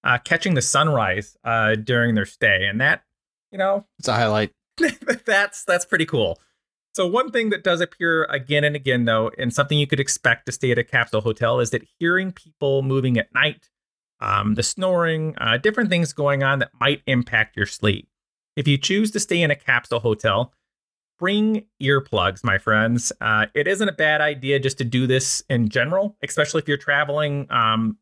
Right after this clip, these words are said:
Speaker 1: you know, with other peoples or by yourselves. I don't know how many times, Tom, I was saved, uh,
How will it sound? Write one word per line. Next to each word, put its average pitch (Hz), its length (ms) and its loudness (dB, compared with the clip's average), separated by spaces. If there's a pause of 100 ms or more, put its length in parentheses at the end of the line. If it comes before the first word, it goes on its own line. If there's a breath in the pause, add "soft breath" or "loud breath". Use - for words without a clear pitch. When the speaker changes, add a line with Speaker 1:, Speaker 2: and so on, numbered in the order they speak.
(260)
Speaker 1:
you 131 60 -4
know, 120 100 0
with 165 280 0
other 175 180 0
peoples 156 480 -2
or 127 60 0
by 123 200 0
yourselves. 131 540 0 (480)
I 175 80 2
don't 220 100 0
know 208 100 0
how 160 180 0
many 165 160 -4
times, 160 340 0
Tom, 147 480 0
I 143 140 2
was 123 160 2
saved, 131 720 0
uh, 113 240 2